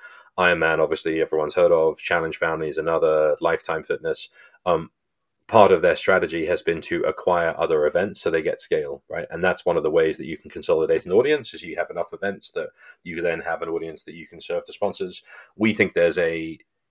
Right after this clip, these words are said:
more sophisticated way of doing it, um, which is to create a media property out of the sport, which is more based on other professional sports, candidly, right? So making content out of the, the events themselves, um, telling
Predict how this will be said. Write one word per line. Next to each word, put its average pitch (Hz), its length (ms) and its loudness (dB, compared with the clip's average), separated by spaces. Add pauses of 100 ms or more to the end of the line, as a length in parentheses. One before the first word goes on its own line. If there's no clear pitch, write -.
(340)
more 98 180 4
sophisticated 92 640 0
way 85 140 4
of 82 80 -4
doing 104 240 0
it, - 240 -2 (100)
um, 85 280 0
which 85 200 -2
is 87 80 -6
to - 120 -4
create 82 240 2
a 78 40 0
media 82 300 -4
property - 420 -4
out 76 120 -4
of - 80 -12
the 78 60 -8
sport, - 440 -4 (160)
which - 220 -6
is 87 120 -12
more 90 220 2
based 82 300 -2
on 78 80 -4
other 76 220 -2 (140)
professional - 380 -10
sports, - 320 -10
candidly, 71 460 -14
right? 76 200 -14
So 76 340 -6 (340)
making 85 400 -2
content 78 640 -6
out 82 180 0
of 80 380 -4 (220)
the, 76 240 -2
the 78 100 -4
events 78 260 -6
themselves, 76 800 -8
um, 76 340 -6
telling 82 540 -2